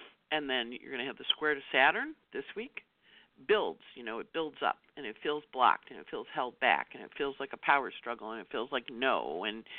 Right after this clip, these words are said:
it's like, "Arr." And then it breaks free of the bends, and it goes into, uh, Pluto next week,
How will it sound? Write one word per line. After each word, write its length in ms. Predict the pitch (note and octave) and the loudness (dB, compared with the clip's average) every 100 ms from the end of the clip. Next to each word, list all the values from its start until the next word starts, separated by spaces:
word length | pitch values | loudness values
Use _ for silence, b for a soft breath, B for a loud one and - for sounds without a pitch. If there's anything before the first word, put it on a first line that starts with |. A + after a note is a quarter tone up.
| B B B - | B B B -10
it's 160 | B2+ | 2
like, 220 | C#3+ - | 4 4
"Arr." 520 | B2 D3 C3 A#2+ A2+ A#2 | -2 -4 -2 0 0 -2
And 140 | C#3+ F#3 | 0 6
then 260 | C4 F3+ | 8 6
it 180 | E3 D3+ | 2 -4
breaks 280 | D3+ G#3+ A3 - | 2 2 0 -8
free 160 | A#3+ A#3+ | -4 -4
of 100 | F3+ | -4
the 80 | C#3+ | -4
bends, 480 | A#2+ G2 G2 C3 - - - _ _ B B B B B B - | -2 -4 -6 -12 -16 -20 -20 _ _ B B B B B B 4
and 240 | D3 C#3+ | 6 6
it 80 | C#3 | 4
goes 340 | D3+ C#3 C3+ C#3+ | 2 2 0 -6
into, 720 | D3 C#3 C#3 - C3 A#2+ A2+ - | -8 -8 -10 -8 -8 -6 -6 -2
uh, 460 | A2+ G#2+ A2 - - - | -2 -2 -4 -6 -10 -8
Pluto 420 | G#3+ C4+ A2+ G#2+ | -6 -2 0 0
next 540 | A2+ F3+ - - - | 2 2 2 -10 -14
week, 320 | A#1+ D#2+ B2+ | -10 -10 -10